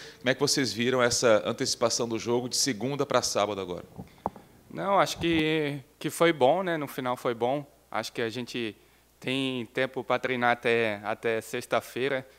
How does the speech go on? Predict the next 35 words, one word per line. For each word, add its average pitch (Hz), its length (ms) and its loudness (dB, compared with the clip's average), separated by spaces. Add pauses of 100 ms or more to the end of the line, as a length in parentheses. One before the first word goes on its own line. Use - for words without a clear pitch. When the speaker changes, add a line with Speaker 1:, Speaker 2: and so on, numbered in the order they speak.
(220)
Speaker 2:
Acho 104 240 -6
que 113 160 -4
é 110 80 2
uma 113 180 0
viagem 110 600 -2 (100)
muito 113 320 -8
difícil 117 460 -8
até 110 160 -2
Belém, 110 360 2
uma 123 200 0
viagem 107 340 0
longa, 123 400 0
né? 127 140 -2 (420)
Mas 113 500 2 (640)
desde 127 340 -2
ontem 123 300 -2
já, 113 460 2
já 117 180 0
estamos 120 400 -4
treinando, 120 560 -2
então 123 480 -2 (480)
a 107 140 0
equipe 123 280 -4
tá 117 160 2
bem 127 380 -2
preparada 123 580 2
pra 120 160 -2
jogar 110 640 0
sábado 107 460 0
contra 107 260 -8
o 107 40 -10
Paysandu, 104 520 -6 (240)
que 117 100 -2
é 107 80 2
um, 107 280 -4